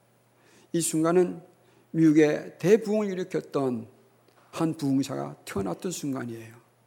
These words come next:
떨면서 한마디 남겨준 그 말에 성령께서 감동하신 것이죠. 저는 이 그의 떨렸던 목소리와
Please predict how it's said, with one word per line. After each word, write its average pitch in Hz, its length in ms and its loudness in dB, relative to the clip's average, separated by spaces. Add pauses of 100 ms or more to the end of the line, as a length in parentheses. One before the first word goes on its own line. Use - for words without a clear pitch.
(640)
떨면서 226 720 2 (120)
한마디 190 400 2
남겨준 151 500 0
그 - 140 -2
말에 151 440 -4 (1160)
성령께서 151 800 0 (440)
감동하신 127 600 -2
것이죠. - 360 -14 (2000)
저는 170 220 6
이 180 460 2
그의 175 340 6
떨렸던 202 480 2
목소리와 156 920 2